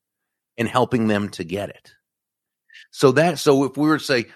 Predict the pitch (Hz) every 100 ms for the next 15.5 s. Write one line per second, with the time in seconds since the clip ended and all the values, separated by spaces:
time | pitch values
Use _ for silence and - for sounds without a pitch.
0 | _ 117 127 110 139 143 117 110 131 127
1 | 113 - 165 160 127 104 107 95 190 -
2 | 131 110 104 160 175 - 135 117 - -
3 | 127 143 139 - 214 294 120 82 90 76
4 | - - _ _ _ _ _ _ _ _
5 | 107 113 123 123 _ 160 143 160 - 156
6 | 147 156 - - 147 135 214 285 - -
7 | 90 - - _ 101 135 135 135 - _
8 | 127 127 123 131 127 123 123 - 104 135
9 | 147 151 110 127 120 117 - 110 - 107
10 | 104 95 95 95 113 - 113 107 113 -
11 | 110 101 92 98 90 92 87 - 95 95
12 | - 95 92 101 92 - 110 98 - 90
13 | 90 92 85 85 - 110 110 98 82 -
14 | 101 78 78 104 92 92 87 78 - -
15 | 98 104 185 113